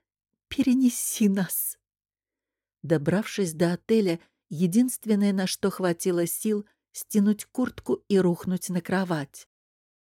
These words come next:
Я уткнулась лицом в подушку и разрыдалась. Понимание того, что конец близок,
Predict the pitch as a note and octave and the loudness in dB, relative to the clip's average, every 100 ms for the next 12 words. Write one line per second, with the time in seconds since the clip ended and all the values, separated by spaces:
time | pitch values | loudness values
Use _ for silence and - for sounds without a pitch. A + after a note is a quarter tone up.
0 | _ G3 F#3+ G3+ G#3 - G#3+ A3 G3+ G3 | _ 0 4 4 4 0 2 4 4 2
1 | G3 G3+ - G#3 G3+ - F#3 F#3 A3 A3 | 2 0 0 0 0 -2 -4 0 -2 -2
2 | - G#3+ - F#3+ F3+ F3 F#3 F#3+ F3 D#3+ | -4 -4 -2 -2 -2 0 0 0 2 0
3 | C3 D3 D3+ - _ _ _ _ _ _ | -2 -8 -12 -16 _ _ _ _ _ _
4 | - F3+ G3+ G#3+ G#3 G#3 G#3 G3+ A3 - | -2 0 2 4 4 2 2 2 2 0
5 | F3 - F3+ F#3+ - F3 G3 A3 G#3 F#3+ | -4 -2 0 0 -2 0 2 2 2 0